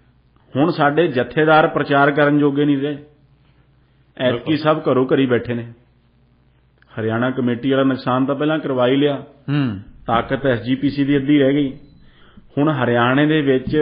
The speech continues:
Speaker 1: ਸਾਡੀ ਪੰਥਕ ਧਿਰ ਵੀ ਹੁਣ ਕੋਈ ਆਪਣਾ ਰੋਲ ਅਦਾ ਕਰਨ ਦੇ ਵਿੱਚ,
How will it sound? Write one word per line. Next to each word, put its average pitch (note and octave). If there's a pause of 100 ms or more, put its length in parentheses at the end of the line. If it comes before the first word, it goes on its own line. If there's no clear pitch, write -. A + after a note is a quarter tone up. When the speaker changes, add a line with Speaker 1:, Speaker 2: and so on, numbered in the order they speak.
(580)
Speaker 1:
ਸਾਡੀ B2+
ਪੰਥਕ C#3
ਧਿਰ C#3
ਵੀ C3
ਹੁਣ C3+
ਕੋਈ C3 (760)
ਆਪਣਾ C3
ਰੋਲ B2
ਅਦਾ B2
ਕਰਨ B2
ਦੇ B2
ਵਿੱਚ, A2+